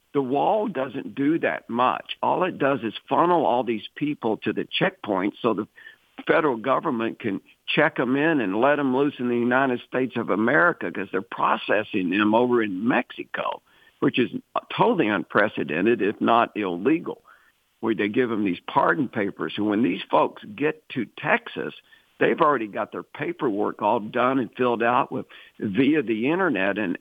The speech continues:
apps on their phone. So there's nothing that, they're not really illegal. They've already got illegal immigration papers. So all this razor wire stuff where you've got all the videos of, of the Texas National Guard, uh,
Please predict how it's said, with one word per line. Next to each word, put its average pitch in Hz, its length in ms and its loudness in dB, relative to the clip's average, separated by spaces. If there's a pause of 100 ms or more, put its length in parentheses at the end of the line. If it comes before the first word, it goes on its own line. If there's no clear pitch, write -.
apps - 360 0
on 101 140 -2
their 87 180 -2 (140)
phone. 175 440 0 (400)
So 139 240 2
there's 131 240 0
nothing 147 460 2
that, - 120 0
they're 123 120 2
not - 380 2
really 139 380 2
illegal. 107 560 0
They've 101 200 -2
already 117 260 2
got 117 340 0
illegal 120 500 -2
immigration 110 840 -2
papers. - 580 -4 (400)
So 139 140 4
all 165 180 4
this 147 200 -4
razor 123 480 -2
wire 113 340 2
stuff 117 460 0
where 104 100 -4
you've 98 200 -4
got 117 300 2
all 107 180 4
the 110 80 -2
videos 104 720 0
of, 98 160 0 (420)
of 95 140 -2
the 90 120 0 (100)
Texas 139 460 0
National 117 500 0
Guard, 120 420 2 (480)
uh, - 140 -6